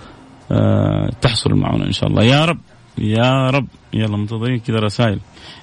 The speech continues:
أنت إذا عندك قدرة لا تتأخر ولا تنتظر غيرك. السلام عليكم، أتبرع بألف ريال، بيض الله وجهك دنيا وآخرة.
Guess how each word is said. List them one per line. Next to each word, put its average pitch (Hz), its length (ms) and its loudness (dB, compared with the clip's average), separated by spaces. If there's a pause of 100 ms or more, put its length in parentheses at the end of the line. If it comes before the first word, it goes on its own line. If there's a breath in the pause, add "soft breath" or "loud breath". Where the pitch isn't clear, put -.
(120)
أنت 160 220 4
إذا 127 140 4
عندك 139 300 2
قدرة 139 300 0
لا 131 120 4
تتأخر - 400 -2
ولا 113 120 2
تنتظر 117 560 -2
غيرك. 101 300 2
السلام 117 420 -2
عليكم، 117 280 0
أتبرع 113 420 0
بألف 104 420 0
ريال، 110 440 2
بيض 110 400 0
الله 110 360 2
وجهك 110 440 2
دنيا 123 420 0
وآخرة. 113 640 0